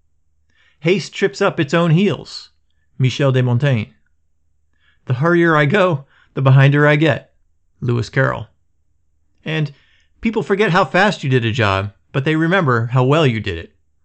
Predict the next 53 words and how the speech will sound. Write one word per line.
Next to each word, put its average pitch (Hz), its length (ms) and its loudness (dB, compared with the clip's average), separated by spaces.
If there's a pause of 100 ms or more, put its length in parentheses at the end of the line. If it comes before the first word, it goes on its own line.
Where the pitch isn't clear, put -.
Howard 110 320 -2
Newton. 110 380 -10 (1120)
This 190 160 -4
may 220 100 2
all 208 140 4
be 196 160 -2
good 185 180 -2
counsel, 180 480 -2
but 165 80 -6
most 202 240 -2
of 220 80 -4
us 214 180 0
are 190 80 -4
not 196 280 -2
confronting 160 440 0
outlaws 151 480 0
in 143 80 -2
a 127 60 -2
dusty 139 320 -4
corral 147 380 -2
in 131 60 0
the 135 80 2
Old 135 140 -2
West, 143 380 -2 (380)
or 135 80 -2
doing 151 240 4
pre-jump 165 360 0
inspections 147 580 -2
in 143 80 0
an 135 100 2
airplane 151 340 0
hangar 131 260 2
before 131 300 -4
a 127 60 -2
night 151 180 -2
drop - 320 -8
by - 120 -6
C 135 200 -8
one 131 160 -4
thirty. 127 380 -6 (640)
So 151 160 -6
what's 147 160 -6
the 165 100 -2
application? 165 640 -4 (460)
When 180 100 -2
we 190 60 2
suddenly 202 260 0
find 196 240 -2
ourselves 185 340 -2
in 175 80 -2
a 139 40 0
high-stress 156 440 0
situation, 160 640 -4